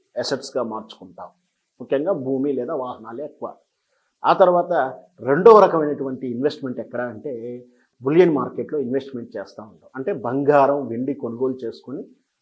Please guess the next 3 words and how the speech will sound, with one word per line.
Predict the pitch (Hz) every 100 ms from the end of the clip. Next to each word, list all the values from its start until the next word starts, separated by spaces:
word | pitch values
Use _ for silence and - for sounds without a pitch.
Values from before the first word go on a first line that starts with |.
| -
దాచుకుంటాం. | 117 127 - - 113 107 92 _ _ _ _ -
మూడవది, | 117 180 226 208 160 131 131 135 - _ _ _ _ 139 135
ఆ, | 123 120 117